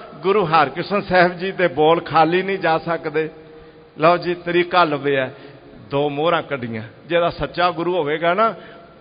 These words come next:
ਅੰਤਰਯਾਮੀ ਗੁਰੂ, ਘੜ ਘੜ ਕੇ ਅੰਤਰ ਕੀ ਜਾਣਨ ਵਾਲੇ ਗੁਰੂ,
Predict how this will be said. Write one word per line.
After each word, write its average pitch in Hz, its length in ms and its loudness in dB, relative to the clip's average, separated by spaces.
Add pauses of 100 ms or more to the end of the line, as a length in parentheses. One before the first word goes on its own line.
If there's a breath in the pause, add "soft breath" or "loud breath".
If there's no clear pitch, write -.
(100)
ਅੰਤਰਯਾਮੀ 160 600 -2
ਗੁਰੂ, 110 260 -12 (400)
ਘੜ 135 160 2
ਘੜ 160 220 0
ਕੇ 180 220 -2 (500)
ਅੰਤਰ 185 340 0
ਕੀ 202 160 -2
ਜਾਣਨ 156 400 0
ਵਾਲੇ 139 280 -2
ਗੁਰੂ, 113 320 -10